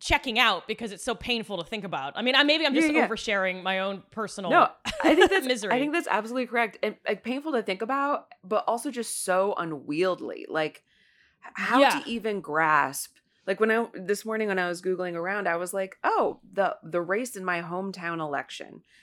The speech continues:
Speaker 2: I was like, "That is an
Speaker 1: Mm-hmm.
Speaker 2: access point that I understand. I understand
Speaker 1: Mm-hmm.
Speaker 2: the person who's been there. I understand the person who's challenging the person who's been there to a, to a certain extent. Like, I get where they're coming from." 'Cause otherwise, I look at all of these data points and I'm like,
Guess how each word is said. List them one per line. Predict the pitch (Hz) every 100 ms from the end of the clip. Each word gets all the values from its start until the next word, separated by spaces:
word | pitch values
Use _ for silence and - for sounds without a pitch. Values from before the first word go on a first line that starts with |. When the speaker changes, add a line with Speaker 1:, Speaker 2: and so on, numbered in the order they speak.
| _
Speaker 2:
I | 185
was | 190
like, | 160 165
"That | 175 208
is | 247 226
an | 175
Speaker 1:
Mm-hmm. | -
Speaker 2:
access | 165 208 233 339
point | - 359 359 226
that | 180
I |
understand. | - 160 131 - - 160 147 160 214 190 196 - _ _ _ _
I | 175
understand | 175 165 160 185 180 185
Speaker 1:
Mm-hmm. |
Speaker 2:
the | 190
person | 180 151
who's | 131 131
been | 165 180 202
there. | 214 208
I | 180
understand | 160 160 - 160 156
the | 151
person | 151 151 156 147
who's | 143 131 - _ _ _ -
challenging | - 160 180 202 214
the | 208
person | 214 214 214
who's | 208 196
been | 208 208
there | 202 202
to | 196 196
a, | -
to | 208 196
a |
certain | 190 202 190
extent. | 190 - 202 190 156
Like, | 151
I | 143
get | 151 -
where | 135
they're | 139 151 156 _
coming | - 190 185
from." | 202 196 202 _ - -
'Cause | 262 -
otherwise, | 277 370 294 208
I | 202
look | 185 180 190
at | 220
all | 196 196
of | 190
these | 185 165 160
data | 135 143
points | 175 233 247 233
and | 208
I'm |
like, | 208 196